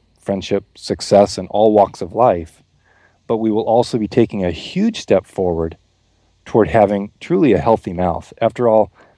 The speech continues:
how can we expect to have a healthy mouth if we allow words of hate, fear, worry, downright nastiness come out of our lips?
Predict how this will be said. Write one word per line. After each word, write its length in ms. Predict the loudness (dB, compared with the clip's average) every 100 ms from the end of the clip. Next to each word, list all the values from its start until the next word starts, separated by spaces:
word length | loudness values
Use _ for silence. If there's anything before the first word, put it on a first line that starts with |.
| _ _
how 220 | -6 -6
can 180 | -4 -2
we 100 | -2
expect 440 | -2 -2 -2 0
to 60 | 0
have 120 | 0
a 40 |
healthy 300 | 0 -2 -2
mouth 380 | 0 2 2 0 _
if 240 | -10 -8
we 120 | -2 2
allow 260 | 4 4
words 320 | 2 -2 -6
of 100 | -10
hate, 400 | -4 -2 -2 -6 _ _ _
fear, 440 | _ -6 0 0 0
worry, 380 | -2 0 0
downright 380 | 0 -2 0 0
nastiness 760 | 2 2 0 -4 -10 -10 -12 -18 _ _ _ _ _ _
come 160 | -4 0
out 140 | 0
of 80 | 0
our 100 | 0
lips? 420 | 0 -2 -6 -20